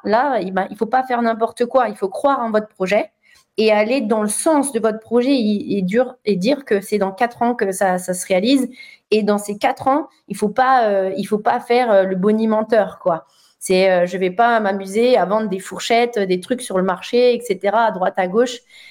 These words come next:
et faire de l'influence. Parce que dans ce cas-là, dans quatre ans,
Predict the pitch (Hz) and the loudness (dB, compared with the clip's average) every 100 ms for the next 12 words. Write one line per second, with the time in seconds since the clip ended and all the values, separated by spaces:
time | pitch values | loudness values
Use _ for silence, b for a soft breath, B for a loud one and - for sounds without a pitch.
0 | B - 196 220 214 214 214 220 180 180 | B -6 0 -2 0 -4 -2 -4 -4 -6
1 | - 180 190 190 254 - 202 214 262 - | -10 -8 -4 -2 -2 2 2 2 0 -12
2 | _ _ _ 202 202 226 208 196 220 247 | _ _ _ -2 -2 0 -2 -2 -2 -2
3 | - | -2